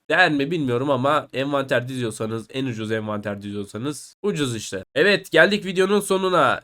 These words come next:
Şimdi ne yapacağız? Skinleri toplayacağız. Tüm skinlerinin toplamı sıfır nokta altmış sekiz dolar, yani yirmi iki lira civarı ediyor. İlla skinim olsun diyorsanız en ucuz envanterinizi yirmi iki liraya dizebiliyorsunuz,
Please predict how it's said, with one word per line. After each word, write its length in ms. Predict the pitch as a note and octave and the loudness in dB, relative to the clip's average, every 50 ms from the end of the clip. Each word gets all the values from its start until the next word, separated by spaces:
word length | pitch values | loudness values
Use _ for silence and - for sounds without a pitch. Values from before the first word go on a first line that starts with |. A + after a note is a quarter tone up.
| - _ - | -10 _ -14
Şimdi 340 | - - D#3 D#3 E3 F3 F3+ | -8 -6 -4 -2 0 2 4
ne 40 | F#3 | 6
yapacağız? 460 | F#3 E3+ D3+ C#3+ D3 E3+ F#3 F3+ F3 | 6 6 4 4 2 4 4 4 2
Skinleri 520 | - - C3+ - D3 D#3 D3+ D3 C#3+ D3 C#3+ | -2 -10 -8 -6 -4 -2 0 0 -2 -2 -4
toplayacağız. 680 | C#3+ - - A#2+ A#2+ A#2 A#2 C3+ D#3 F3 E3 - - - | -6 -6 -6 -8 -8 -2 4 4 4 4 2 -4 -12 -6
Tüm 180 | - E3+ F#3 E3 | -6 -4 -4 -6
skinlerinin 840 | - - C#3 - E3+ E3 E3 D#3 D3+ D3+ D3+ D#3 D#3+ E3 F3+ E3 | -8 -10 -8 -6 -4 -2 0 0 0 0 -2 -2 -2 -4 -4 -6
toplamı 840 | D3+ - - D#3 D#3 - - D#3+ D3+ D3 D3+ D#3 E3 F3 F3+ F3 E3 | -8 -4 -2 -2 -2 -2 0 0 0 2 2 0 0 0 0 -2 -4
sıfır 320 | - - E3 D#3+ F#3+ F#3 | -6 -8 -8 -4 -4 -4
nokta 320 | F3 E3+ D#3+ D#3+ - E3+ D#3+ | -2 -2 -4 -2 0 -2 -2
altmış 260 | - - - E3 - | -2 -2 -6 -8 -6
sekiz 300 | - D#3+ D#3+ F#3+ F#3 D#3+ | -6 -6 -4 -4 -4 0
dolar, 320 | D#3+ D3 D3 D#3+ F3 E3 | 0 2 4 4 2 2
yani 400 | C#3+ B2+ C#3 D#3 F3 E3 D3 D#3+ | 0 2 4 4 6 4 4 2
yirmi 360 | D#3 D3+ D#3 D#3+ E3 F#3 F3+ | 0 0 0 -2 -2 -2 -4
iki 180 | E3 E3 - C#3 | -6 -4 -4 -4
lira 300 | B2+ B2 B2 A2+ G#2+ G2+ | -4 -2 -2 -2 -2 -2
civarı 460 | A#2+ C#3 D3+ D#3+ C#3 A#2+ G#2 G2+ - - | -4 -2 0 0 0 0 -2 -4 -8 -6
ediyor. 520 | - D#3+ F3+ E3 C#3+ C3+ C#3+ D#3 E3+ D#3+ C#3+ _ _ _ _ _ - | -4 -4 -2 -2 0 0 2 2 2 2 -2 _ _ _ _ _ -10
İlla 340 | - A3+ A#3 G#3 F#3+ F3 E3 | -6 -2 2 4 4 4 4
skinim 440 | - - - - F#3+ F3 F3+ F3+ | 2 -6 -8 -6 -4 -4 -2 0
olsun 320 | F3 E3+ D#3+ - E3+ E3 E3 | -2 -2 -2 -4 -4 -2 0
diyorsanız 640 | F#3 F#3 F3 D3+ - D3+ D3+ F3 G3+ G#3 G#3 - - | 2 2 2 2 0 -2 -2 -2 -4 -6 -8 -8 -4
en 140 | - G3 G3 | -2 0 0
ucuz 240 | F3 D#3 D3+ C#3+ C#3+ | 0 0 0 0 2
envanterinizi 640 | C#3+ C#3 C#3 C3+ C3 B2+ C3 C#3 C#3+ D#3 F3 F#3+ | 2 2 2 -2 -4 -4 -6 -6 -6 -6 -6 -4
yirmi 200 | F3+ D#3+ E3+ E3+ | -4 -2 -2 -4
iki 180 | D#3 - C#3+ B2 | -4 -4 -4 -4
liraya 360 | A2+ A2 C3+ D#3+ F3 D#3+ C3+ | -2 0 0 0 0 0 -2
dizebiliyorsunuz, 760 | C#3 C#3+ C#3 A#2 A2 G#2+ G#2 G2+ - B2+ D3+ F#3 F3 - | -2 -4 -4 -2 -2 -4 -6 -6 -6 -6 -8 -8 -8 -10